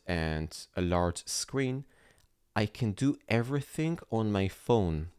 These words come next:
I can open up Notion and write on my phone. I can access and search Notion on my phone. I can access and save everything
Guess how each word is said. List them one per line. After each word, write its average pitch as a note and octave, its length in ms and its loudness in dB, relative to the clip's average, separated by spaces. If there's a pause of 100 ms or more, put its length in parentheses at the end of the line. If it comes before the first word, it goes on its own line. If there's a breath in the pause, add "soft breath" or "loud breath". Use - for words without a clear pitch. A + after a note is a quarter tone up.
(100)
I F#2+ 140 4
can G2 300 -2
open G2+ 280 0
up - 280 -2
Notion F#2 580 0
and F#2 260 0
write F#2 520 2
on F2+ 220 2
my D#2+ 160 0
phone. E2+ 500 2 (400 soft breath)
I F2 140 2
can F#2 360 -2
access - 480 -2
and F2 100 0
search - 640 2
Notion F#2+ 480 0
on F2+ 220 0
my D#2+ 140 0
phone. F2+ 420 2
I E2+ 140 -4
can F2+ 300 -6
access - 480 -4
and F2 120 -4
save - 500 0
everything G2+ 640 0